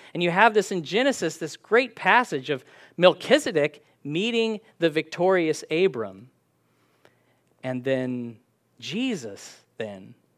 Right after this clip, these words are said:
telling his disciples, "Remember me, proclaim my death until I come." 'Cause Jesus did far more. I think, man, Abram must have loved Lot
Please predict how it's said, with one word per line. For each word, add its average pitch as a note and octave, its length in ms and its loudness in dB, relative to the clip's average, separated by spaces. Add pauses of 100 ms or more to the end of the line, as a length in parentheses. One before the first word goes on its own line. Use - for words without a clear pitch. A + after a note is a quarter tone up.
(140)
telling C3+ 280 -6
his B2 160 -10
disciples, A#2 720 -8
"Remember C#3+ 840 -6 (180)
me, G#2+ 420 -12
proclaim D3+ 560 -6
my C3 260 -2
death A2 540 -8 (500)
until A#2 460 -6
I G#2+ 120 -10
come." F#2+ 440 -12 (500)
'Cause E3 200 0
Jesus C#4 420 2
did E3+ 200 2
far A3+ 360 10
more. F#3+ 120 6
I E3+ 80 8
think, F#3+ 300 -2 (200)
man, F#3+ 300 4 (840)
Abram C4 380 8
must G#3+ 240 6
have D#3 160 6
loved D#3 520 8
Lot C3+ 400 8